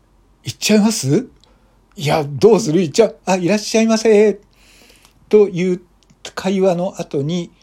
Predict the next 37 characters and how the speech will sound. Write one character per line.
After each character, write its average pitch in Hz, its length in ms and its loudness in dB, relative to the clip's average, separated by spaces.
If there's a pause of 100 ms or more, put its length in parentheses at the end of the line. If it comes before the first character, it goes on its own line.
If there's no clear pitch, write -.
(180)
そ - 180 -10
の 156 120 -2
二 156 220 -4
人 151 160 -2
組 156 240 -2
が 196 280 -2 (140)
入 - 220 -10
っ - 40 -16
て - 120 -20
き - 80 -18
た - 100 -14
ん 90 60 -18
で 85 60 -18
す - 140 -16
ね。 120 180 -10 (880)
え 123 180 -8
ー 120 40 -12
っ - 40 -20 (160)
と、 98 500 -12 (180)
こ - 200 -8
の 175 340 -4
状 151 260 -2
況 147 380 -4
を 135 60 -2
見 139 180 -6
た 110 140 -10
時 101 280 -18
に、 98 240 -12 (1080)
え 110 180 -8
ー、 104 40 -12
ま 127 200 -6
ず 123 280 -10
そ - 220 -10
の 127 120 -6
会 160 420 -2
話 139 160 0
は、 135 260 -4